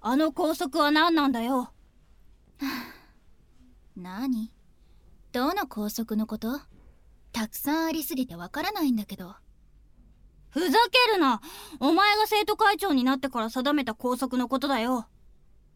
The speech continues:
Speaker 2: ああ、あの素晴らしい校則のことね。
Speaker 1: は？お前は何を言ってるんだ？あれが素晴らしい校則だと？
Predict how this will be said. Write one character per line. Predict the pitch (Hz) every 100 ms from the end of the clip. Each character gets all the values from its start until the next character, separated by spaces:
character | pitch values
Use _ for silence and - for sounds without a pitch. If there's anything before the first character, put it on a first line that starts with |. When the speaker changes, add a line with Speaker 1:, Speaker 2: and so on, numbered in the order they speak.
| - - - - -
Speaker 2:
あ | 240 220 254 262 220 - - _ - - - - -
あ、 |
あ | 277
の | 269 311
素 | - 285
晴 | 285
ら | 330 339
し | - 359
い |
校 | - 233 233
則 | 254 254
の | 254
こ | 254
と | 254
ね。 | 208 175 196 - _ - - - - - - - - - -
Speaker 1:
は？ | - 202 214 262 - - - - - -
お |
前 | 214 220 262 277
は | 277
何 | 277 302 294
を | 240
言 | 214
っ |
て | - 233
る | 254
ん | 240
だ？ | 196 214 262 - - - - -
あ | 226
れ | 269 311
が | 320
素 | - 311
晴 | 330
ら | 349 370
し | 370
い | 330
校 | - 240
則 | 262 277 294
だ | 302
と？ | - 196 220